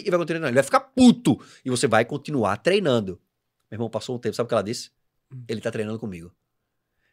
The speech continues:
Speaker 1: Meus filhos tão pedindo pra comer o meu café da manhã. A gente tá dormindo mais cedo." Ambiente, em vez dela mu-, de, do ambiente mudar ela, ela mudou o ambiente
Speaker 2: Conseguiu.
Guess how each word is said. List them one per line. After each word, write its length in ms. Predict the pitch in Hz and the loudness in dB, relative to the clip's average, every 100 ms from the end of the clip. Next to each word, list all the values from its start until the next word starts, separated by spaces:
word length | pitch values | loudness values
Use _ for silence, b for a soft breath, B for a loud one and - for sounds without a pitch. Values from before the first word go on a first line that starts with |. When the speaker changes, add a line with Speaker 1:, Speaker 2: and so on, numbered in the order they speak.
| - | -2
Speaker 1:
Meus 260 | 131 127 | 0 0
filhos 240 | - 131 123 | -2 -6 -4
tão 100 | 131 | -6
pedindo 200 | 123 120 | -6 -6
pra 120 | 127 | -6
comer 160 | 120 | -4
o 60 | 117 | -4
meu 100 | 117 | -2
café 180 | 117 117 | -2 -2
da 80 | 117 | -4
manhã. 280 | 123 95 92 _ _ _ _ _ | -4 -8 -12 _ _ _ _ _
A 80 | 131 | -6
gente 140 | 127 | -4
tá 80 | 135 | -4
dormindo 280 | 131 117 123 | -2 -2 -2
mais 180 | 135 - | -4 -6
cedo." 460 | - 101 107 98 _ _ _ _ _ _ _ - | -6 -6 -6 -10 _ _ _ _ _ _ _ -8
Ambiente, 560 | 135 156 127 127 - | -4 0 0 -2 -6
em 60 | 135 | -2
vez 140 | 131 | 0
dela 180 | 120 139 | 2 2
mu-, 140 | 160 139 | 0 -2
de, 220 | 127 135 | 0 2
do 120 | 135 | 4
ambiente 300 | 151 151 147 | 2 2 -2
mudar 200 | 143 123 | 0 2
ela, 100 | 123 | 2
ela 100 | 135 | 2
mudou 180 | 131 127 | -2 -4
o 20 | |
ambiente 180 | 127 120 | -4 -6
Speaker 2:
Conseguiu. 180 | 113 120 | -8 -8